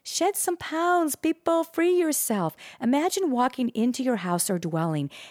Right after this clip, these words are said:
and loving everything about it instead of being greeted by piles of stuff. William Morris, often quoted on interior design, sums it up beautifully.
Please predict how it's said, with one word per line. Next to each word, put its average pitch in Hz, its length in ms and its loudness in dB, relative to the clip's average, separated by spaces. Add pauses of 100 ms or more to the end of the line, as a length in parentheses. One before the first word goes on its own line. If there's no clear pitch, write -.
and 214 240 0
loving 226 440 2
everything 226 500 0
about 170 420 -2
it 156 160 2
instead 214 300 -2
of 208 140 -2
being 233 220 0
greeted 285 400 0
by 220 160 2
piles 311 520 0
of 262 140 0
stuff. - 840 -2 (1160)
William 226 320 4
Morris, 175 600 2
often 190 280 0
quoted 170 640 0
on 160 280 -2
interior 165 800 0
design, 147 720 -4 (380)
sums 160 420 -2
it 160 60 0
up 160 140 -4
beautifully. 139 580 -12